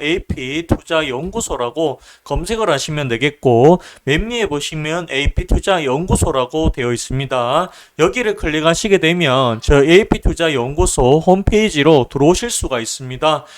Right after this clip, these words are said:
가운데 보시면 무료 추천 종목이 있고요. 그 밑에 보시면 이천이십일 무료 추천 종목이라고 되어 있습니다.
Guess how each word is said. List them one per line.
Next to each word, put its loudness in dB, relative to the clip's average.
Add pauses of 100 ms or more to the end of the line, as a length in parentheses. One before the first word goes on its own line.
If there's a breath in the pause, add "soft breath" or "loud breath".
(180 loud breath)
가운데 4
보시면 2
무료 10
추천 4
종목이 2
있고요. 0 (220 soft breath)
그 2
밑에 6
보시면 6
이천이십일 0
무료 -2
추천 -4
종목이라고 0
되어 -2
있습니다. 0